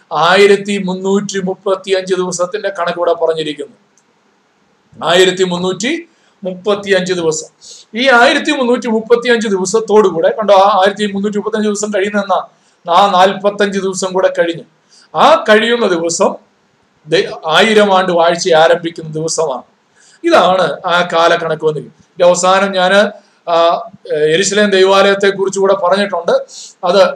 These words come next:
രണ്ടായിരത്തി മുന്നൂറ് ദിവസം, അത് എതിർ ക്രിസ്തു പണിയുന്ന, ആ,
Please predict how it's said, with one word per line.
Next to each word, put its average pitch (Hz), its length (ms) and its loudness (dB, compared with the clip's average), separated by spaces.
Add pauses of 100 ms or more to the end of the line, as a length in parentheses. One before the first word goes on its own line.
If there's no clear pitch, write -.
(140)
രണ്ടായിരത്തി 185 600 2
മുന്നൂറ് 180 440 -2
ദിവസം, 165 320 -4 (720)
അത് 151 360 2 (400)
എതിർ 180 280 0
ക്രിസ്തു 185 240 -6
പണിയുന്ന, 180 400 -2 (560)
ആ, 147 480 -12